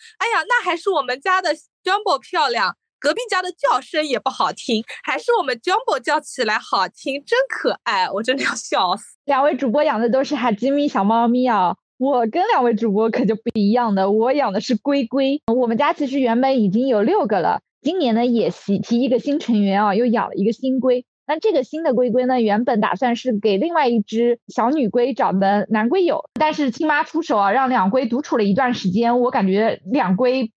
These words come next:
Speaker 2: 并不是太来电，反而是这个新来的男龟龟呢，对另外一只小龟有好感，我就随他们去了。所以说啊，强扭的瓜不甜，连龟都是。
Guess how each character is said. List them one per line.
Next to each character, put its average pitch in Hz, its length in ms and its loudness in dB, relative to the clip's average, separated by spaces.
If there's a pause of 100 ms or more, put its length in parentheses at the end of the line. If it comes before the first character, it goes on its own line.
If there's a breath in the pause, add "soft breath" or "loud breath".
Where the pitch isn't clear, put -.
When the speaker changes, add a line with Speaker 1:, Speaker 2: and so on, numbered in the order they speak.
(120)
Speaker 2:
并 349 140 0
不 247 100 2
是 254 220 -2
太 311 180 0
来 233 80 2 (100)
电， 330 280 -2 (280)
反 233 120 -2
而 262 100 2
是 349 120 -2
这 403 140 0
个 269 340 2 (180)
新 381 180 -4
来 254 140 2
的 262 80 0
男 220 260 2
龟 285 180 0
龟 294 160 0
呢， 277 180 2
对 285 160 0
另 403 140 -2
外 285 160 2
一 240 80 2
只 240 320 0
小 185 160 0
龟 226 220 0
有 208 160 0
好 196 200 -2
感， 214 220 0 (120)
我 - 40 -4
就 240 160 2
随 220 220 -2
他 269 160 -2
们 254 140 0
去 - 200 -6
了。 - 160 0 (160)
所 302 180 0
以 370 120 2
说 285 160 0
啊， 220 240 0
强 240 260 -2
扭 320 100 0
的 214 200 2
瓜 285 200 0
不 311 120 -4
甜， 202 320 0
连 233 160 2
龟 311 180 0
都 262 160 2
是。 - 380 -4